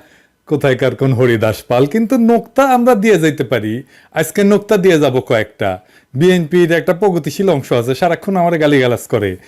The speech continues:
আজকের এপিসোড দেখার পর পুরা বিএনপিও সে গালিগালাজে যুক্ত হইতে পারে, অসুবিধা নাই। আমার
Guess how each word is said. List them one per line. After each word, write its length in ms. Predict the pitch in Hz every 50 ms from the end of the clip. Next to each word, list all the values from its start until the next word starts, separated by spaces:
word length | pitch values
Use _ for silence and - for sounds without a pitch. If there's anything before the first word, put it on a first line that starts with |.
| - - - - -
আজকের 320 | - 170 - - - 190
এপিসোড 320 | 190 185 180 165 - 208 185 165
দেখার 200 | 190 185 196 190 185 196
পর 80 | 190 190 - -
পুরা 180 | 233 220 180
বিএনপিও 460 | 151 127 - - 196 175 147 180 185 175
সে 120 | 180 196 180
গালিগালাজে 540 | 175 165 160 156 147 147 147 147 147 151 151 180
যুক্ত 160 | 190 196 -
হইতে 200 | 147 139 135 127 107
পারে, 160 | 117 107 104 104 - - - - _ _
অসুবিধা 400 | - 226 - 247 220 190 135 123 107 98
নাই। 120 | 87 82 87 92 _ _ _ _ _ _ _ _ _ _ _ _ _ _ _ _ _ _ _ _ - 151
আমার 180 | 170 180 196 190